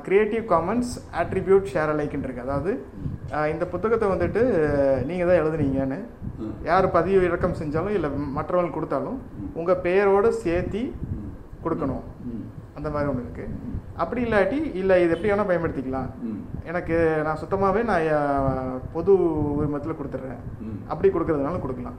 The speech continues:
Speaker 2: ம்.
Speaker 1: அது வந்து உங்களுடைய விருப்பம் தான்.
Speaker 2: ம்.
Speaker 1: ஒரு இரண்டு, மூணு லைசன்ஸ் இருக்கு.
Speaker 2: ம்.
Speaker 1: அந்த எந்த லைசன்ஸ் உங்களுக்கு விருப்பமா இருக்கோ அந்த லைசன்ஸ்ல
Speaker 2: இல்ல,
Speaker 1: எடுத்து
Speaker 2: இது
Speaker 1: கொடுக்கலாம்.
Speaker 2: வந்து, இப்ப, அதாவது, இப்ப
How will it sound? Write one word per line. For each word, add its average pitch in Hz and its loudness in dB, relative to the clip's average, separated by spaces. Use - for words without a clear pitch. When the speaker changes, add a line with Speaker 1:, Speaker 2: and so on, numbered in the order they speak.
Speaker 2:
ம். 107 -6
Speaker 1:
அது 170 -2
வந்து 190 0
உங்களுடைய 160 2
விருப்பம் 139 -2
தான். 139 -6
Speaker 2:
ம். 98 -8
Speaker 1:
ஒரு 151 -4
இரண்டு, 180 0
மூணு 165 0
லைசன்ஸ் 151 -2
இருக்கு. 151 -4
Speaker 2:
ம். - -8
Speaker 1:
அந்த 202 0
எந்த 214 2
லைசன்ஸ் 214 0
உங்களுக்கு 185 0
விருப்பமா 165 2
இருக்கோ 147 0
அந்த 175 -2
லைசன்ஸ்ல 156 -2
Speaker 2:
இல்ல, 143 -4
Speaker 1:
எடுத்து 135 0
Speaker 2:
இது 196 -2
Speaker 1:
கொடுக்கலாம். 180 4
Speaker 2:
வந்து, 202 4
இப்ப, 113 0
அதாவது, 117 -2
இப்ப 107 -4